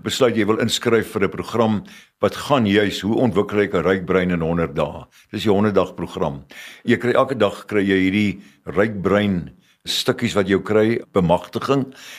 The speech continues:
maar dan is daar ook video's wat ingesluit is in die program. En deel van die program is dat jy, van albei, van die boek ook en hierdie program, is dat jy kry gratis ingesluit hier, kan jy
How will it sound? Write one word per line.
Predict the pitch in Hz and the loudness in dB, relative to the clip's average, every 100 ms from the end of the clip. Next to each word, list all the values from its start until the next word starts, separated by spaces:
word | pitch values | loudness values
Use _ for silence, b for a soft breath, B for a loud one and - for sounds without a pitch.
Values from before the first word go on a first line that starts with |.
| B | B
maar | - | -2
dan | 98 | 0
is | 101 113 | 0 0
daar | |
ook | 123 85 85 | 0 -2 0
video's | 120 120 90 - | 2 2 0 -2
wat | 98 | -4
ingesluit | 104 101 - 98 87 | -2 -2 -2 -2 -2
is | 85 92 | -2 -2
in | 90 | -2
die | |
program. | 90 85 85 76 - B B - | -4 -4 -4 -4 -10 B B -4
En | 104 | -2
deel | 85 139 170 | 2 2 2
van | 139 | 2
die | 123 110 | 0 0
program | 101 95 98 | -2 0 0
is | 87 101 | 2 0
dat | 85 | 2
jy, | 90 95 - - | 0 0 -6 -8
van | 117 | -2
albei, | - 120 92 | 0 2 2
van | 90 101 | 0 0
die | 85 | 0
boek | 117 139 | -2 0
ook | 139 135 | 0 0
en | 127 | -2
hierdie | 127 113 110 | 0 0 -2
program, | 98 101 95 90 B B B B | -4 -2 -2 -2 B B B B
is | - 95 | -4 0
dat | 104 90 | 0 2
jy | 98 104 | 2 0
kry | 113 107 104 | 0 2 2
gratis | - - 135 127 123 - | -2 -2 0 -2 -4 0
ingesluit | 127 110 - 95 80 | 0 0 -2 -2 0
hier, | 90 80 - B B B _ | -2 -4 -8 B B B _
kan | 117 104 | 0 2
jy | 95 | 4